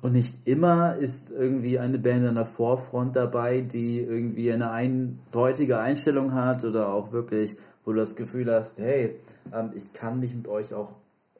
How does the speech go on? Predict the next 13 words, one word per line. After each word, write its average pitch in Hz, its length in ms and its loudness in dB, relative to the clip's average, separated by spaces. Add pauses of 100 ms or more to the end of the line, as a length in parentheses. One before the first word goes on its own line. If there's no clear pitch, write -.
(100)
auf 101 160 -8
der 147 180 4
Ebene 127 300 2
identifizieren, 110 840 -6
wie 110 140 -6
auch 104 80 -2
auf 104 140 -10
der 104 160 -4
anderen. 110 500 -4 (460)
Ähm, 107 380 -2 (100)
würdest 123 240 0
du 120 60 -2
sagen, 117 560 2